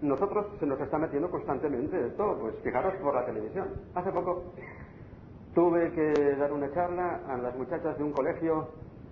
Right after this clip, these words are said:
pues de un colegio que, buenísimo, que muchos de vosotros conocéis. Y me dijeron las hermanas, "Mira, les tiene que hablar, chicas de dieciséis años, del cuarto mandamiento".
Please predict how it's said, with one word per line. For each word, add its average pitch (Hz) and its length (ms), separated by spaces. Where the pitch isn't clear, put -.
pues 127 640
de 156 80
un 208 60
colegio 175 420
que, 123 540
buenísimo, 131 580
que 127 80
muchos 120 240
de 123 60
vosotros 120 340
conocéis. 143 360
Y 180 200
me 185 100
dijeron 208 340
las 190 200
hermanas, 185 420
"Mira, 180 140
les 160 140
tiene 208 180
que 180 60
hablar, 190 280
chicas 160 280
de 143 80
dieciséis 147 420
años, 147 360
del 143 180
cuarto 180 260
mandamiento". 131 580